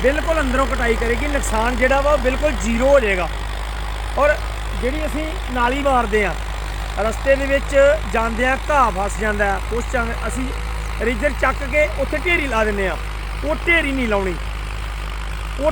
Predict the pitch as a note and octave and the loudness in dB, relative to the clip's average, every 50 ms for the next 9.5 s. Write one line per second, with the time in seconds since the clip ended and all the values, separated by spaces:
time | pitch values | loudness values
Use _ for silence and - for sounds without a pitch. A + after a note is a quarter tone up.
0 | - - F4+ E4+ D#4+ D4 C#4 C#4+ D4+ D#4+ E4+ G4+ - - G#3 E3 B3 B3+ A#3 C#4+ | 0 2 4 4 6 6 4 2 2 0 0 -2 -4 -6 -4 -2 -2 2 4 2
1 | D#4 D#4 D4+ - - B3+ C4+ C4+ C#4 - D4 C#4 C4 A#3+ B3+ C#4 C#4 - C#4+ C#4+ | 2 2 0 -2 -2 -2 -2 -2 0 0 -2 0 2 0 0 0 2 2 4 4
2 | C#4+ C#4+ C#4 D4+ C4+ B3 C#4+ C#4 D4 B3 - C4+ B3+ B3 B3+ C#4 C4+ - - D4 | 4 2 2 -2 -4 -2 0 0 0 0 0 0 2 2 2 2 0 -2 -2 -2
3 | C#4+ C4+ A3+ A3+ G3+ B3 B3 A#3 - - C4+ A#3+ - B3 B3 C4 B3+ A3 F#3+ D#3 | -2 -2 -2 -2 -2 -2 -2 -2 -2 -2 -2 0 0 2 4 4 4 4 2 0
4 | - - - - - - - - - - - - - - - - - - - - | -2 -4 -8 -8 -8 -8 -8 -8 -8 -6 -8 -6 -8 -8 -8 -8 -8 -8 -8 -6
5 | - - A1+ A1 - - - - - - - - - - - - - - - - | -6 -6 -6 -6 -6 -6 -6 -6 -6 -6 -6 -6 -6 -6 -6 -6 -6 -8 -6 -4
6 | - C#4 C#4 - C#4 C4 C4+ D4 D4 C#4 C4+ C#4+ C#4+ C4+ A#3 A3 A3 A#3 B3 B3+ | -2 -2 0 2 4 6 6 6 6 6 6 4 4 4 6 4 4 6 4 6
7 | B3+ B3 B3+ C4 C4 B3 - - - - B3 C4 C4 B3+ A#3 A3 A3+ G#3 A#3 A#3+ | 6 6 6 6 4 2 0 -4 -4 -4 0 2 2 4 4 2 2 2 2 2
8 | C4 B3+ B3 A#3 A#3 B3 B3 B3 B3+ A3+ F#3+ G3+ G#3 G#3 G#3+ G#3+ G#3+ A#3+ A#3+ A3+ | 2 2 0 -2 0 0 2 0 0 0 2 2 2 2 2 2 2 0 0 2
9 | A3 G#3+ A3+ A3+ A#3 A#3 B3 B3 B3 B3+ | 0 0 0 0 0 0 0 0 0 -2